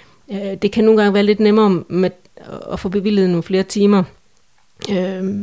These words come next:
med fireogfirs kontra enogfyrre. Øh, i starten, der havde jeg rigtig, rigtig svært ved at acceptere, at aflastning, det skulle være en nødvendighed.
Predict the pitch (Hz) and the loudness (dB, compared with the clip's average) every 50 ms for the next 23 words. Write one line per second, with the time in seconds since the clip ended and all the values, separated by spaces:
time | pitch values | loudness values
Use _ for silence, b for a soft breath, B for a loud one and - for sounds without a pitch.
0 | - - 165 190 180 175 180 - - 190 190 - - 180 160 170 - - - - | -10 -6 -4 -2 -2 -2 -2 -4 -2 -2 -2 -2 -4 -6 -6 -6 -8 -14 -18 -10
1 | - 180 175 - - 180 180 - - 170 - - - - - 170 - _ b b | -6 -6 -6 -6 -6 -8 -8 -8 -8 -10 -12 -12 -14 -14 -14 -14 -16 _ b b
2 | b b b b b b b b b b b b b b b b b b b - | b b b b b b b b b b b b b b b b b b b -6
3 | - 208 208 208 - - 214 - - 269 254 269 - 214 208 214 226 220 220 226 | -4 -2 -2 -4 -4 -6 -8 -4 0 0 0 0 2 0 0 2 2 0 0 0
4 | 226 220 - - 240 - - - 190 - - 139 - - 190 - - 196 185 175 | -2 -2 -4 -6 -6 -6 -6 -8 -8 -8 -8 -12 -12 -12 -12 -6 -4 -4 -4 -2
5 | - 180 170 170 - 180 160 - - 185 - - 180 185 190 170 165 - - 170 | -4 -6 -8 -6 -6 -8 -6 -4 -4 -4 -2 -2 -2 0 0 -2 -2 -2 -4 -4
6 | 160 180 180 - - 170 160 170 170 170 175 165 196 190 - - 165 170 180 151 | -4 -4 -6 -6 -6 -6 -4 -2 -2 -2 0 0 0 -2 -2 -4 -6 -4 -4 -4
7 | 156 | -4